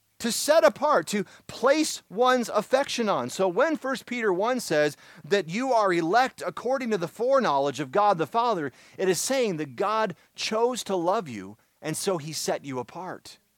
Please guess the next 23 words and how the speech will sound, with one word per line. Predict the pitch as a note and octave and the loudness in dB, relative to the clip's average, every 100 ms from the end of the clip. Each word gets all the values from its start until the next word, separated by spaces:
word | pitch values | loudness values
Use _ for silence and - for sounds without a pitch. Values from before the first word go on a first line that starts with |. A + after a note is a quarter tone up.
| _ _ _ _ _ | _ _ _ _ _
He | G#3 | -10
chose | - - C4 C#4 G#3 | -8 0 2 2 -2
to | G#3 | -6
set | - A#3+ | -2 -2
his | A#3+ | -2
love | G#3 A3+ C4+ | -2 -2 0
upon | C4 G#3 F#3+ D3 | -2 -2 -6 -6
you, | A2+ - _ _ _ _ _ _ _ _ | -10 -18 _ _ _ _ _ _ _ _
and | E3 E3 | -6 -4
so | G3+ F#3 A#2+ F#2 _ _ _ _ _ _ _ - | -2 -2 -4 -10 _ _ _ _ _ _ _ -10
he | E3+ | -6
elected | D#3 D3+ D3 - A#2 | -4 -4 -6 -10 -10
you | A2 F2 - _ _ _ _ | -12 -14 -20 _ _ _ _
for | - C#3 | -14 -10
salvation. | - B2+ A2+ A2 G#2+ - F2+ D#2 _ _ _ _ _ _ _ _ _ _ _ - - | -6 -6 -6 -10 -12 -12 -14 -16 _ _ _ _ _ _ _ _ _ _ _ -20 -8
Listen | D#3+ G3 | -6 -4
to | F3 | -4
the | C#3+ | -2
words | C#3+ D#3 B2 | 0 -2 -4
of | |
Jeremiah | A2 C#3+ C#3+ C3+ C3+ | -6 -2 0 0 -2
one | A#2+ C3 C3 | -2 -2 -4
five. | - D3 C3+ A2 - | -4 -4 -4 -8 -12